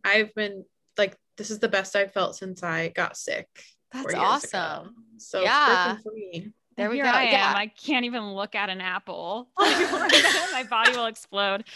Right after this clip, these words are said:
Speaker 1: I can't touch nuts. I'm never eating a nut again.
Speaker 2: Oh my
Speaker 3: <laughs>
Speaker 2: God. Yeah, my,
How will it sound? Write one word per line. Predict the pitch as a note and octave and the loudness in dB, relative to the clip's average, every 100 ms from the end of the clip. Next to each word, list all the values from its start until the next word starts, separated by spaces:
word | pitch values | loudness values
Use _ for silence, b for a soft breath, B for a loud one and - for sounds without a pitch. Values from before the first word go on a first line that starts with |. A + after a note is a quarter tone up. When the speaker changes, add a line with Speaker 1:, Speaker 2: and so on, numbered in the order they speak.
| B A4+ B3+ | B -6 -6
Speaker 1:
I | |
can't | - - C4 | 4 4 6
touch | B3 A#3 | 2 2
nuts. | A#3 A3+ G3 - - | 4 4 2 -2 -4
I'm | G#3+ G#3+ | -2 0
never | A3 A3 | 2 2
eating | A3 A#3+ A3 | 2 0 -2
a | |
nut | A3 A3 G#3+ - | -2 -2 0 -2
again. | G#3+ A3+ G3+ F#3 G3 _ _ | -2 -2 -2 -6 -14 _ _
Speaker 2:
Oh | A#3+ A3+ A3+ | 0 0 0
my | A3 G#3+ | 0 2
Speaker 3:
<laughs> | |
Speaker 2:
God. | F4+ G3 F3+ E3+ F3+ - B B _ | 2 4 2 0 -4 -14 B B _
Yeah, | C4 D#4+ E4+ C#4 - | 0 4 6 4 2
my, | B3+ C#4 D#4+ | 0 2 4